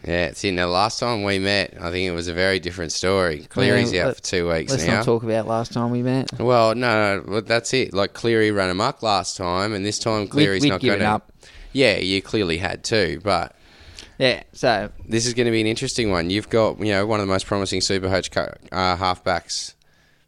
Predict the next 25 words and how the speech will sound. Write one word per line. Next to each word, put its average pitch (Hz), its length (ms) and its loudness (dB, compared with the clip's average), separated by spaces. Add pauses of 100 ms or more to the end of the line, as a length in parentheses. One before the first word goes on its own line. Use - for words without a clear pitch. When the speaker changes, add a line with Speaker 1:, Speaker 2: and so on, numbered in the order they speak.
(300)
Speaker 1:
in 92 160 -2
Mitch 90 220 0
Pearce, 98 580 0
and 92 260 -2
we're 95 220 4
missing 87 680 -2
ours. 92 360 0
We've 92 180 -4
got 95 240 -2
two 98 300 0
rookies 95 400 -2
in 90 100 -2
our 87 160 0
halves. 90 460 -2
This 104 160 -4
is 104 100 -4
gonna 107 200 -2
be 98 360 -4
dangerous 98 460 0
time 92 240 -2
for 90 160 -4
us. 85 220 -4
Like, 90 180 -2
I'm 92 220 -2
Speaker 2:
He, 123 320 -10